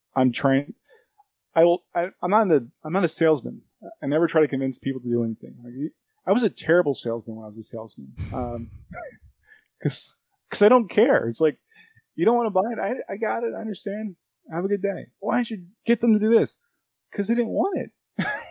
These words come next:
Like, I'm a, I believe that people say they're good closers. They're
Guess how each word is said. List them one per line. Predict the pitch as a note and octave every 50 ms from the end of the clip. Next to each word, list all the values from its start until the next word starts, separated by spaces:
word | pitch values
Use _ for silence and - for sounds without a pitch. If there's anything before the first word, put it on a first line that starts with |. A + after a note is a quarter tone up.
| - - - - - _ _ _ _ _ _ _ _ _ _ _ -
Like, | E3+ D#3+ - - _
I'm | - F#3+ A3 G#3+
a, | G#3 G3+ G#3+ -
I | - F#3+ G3 A3
believe | A3 A#3 A3 A3 A3 G#3+ G3+ F3
that | E3+ D3+ -
people | - E3+ F3+ F3 E3+ E3 D#3+ D#3+ - -
say | - - D3+ D3
they're | C#3+ C#3 A#2
good | A2 C3+ C#3+ C#3+
closers. | - - C#3 C#3+ D3 D#3 E3+ G3+ G#3 - - _ _ _ _ _ _ _ D3+ D3+
They're | D#3+ E3+ F3 E3+ E3+ E3 D#3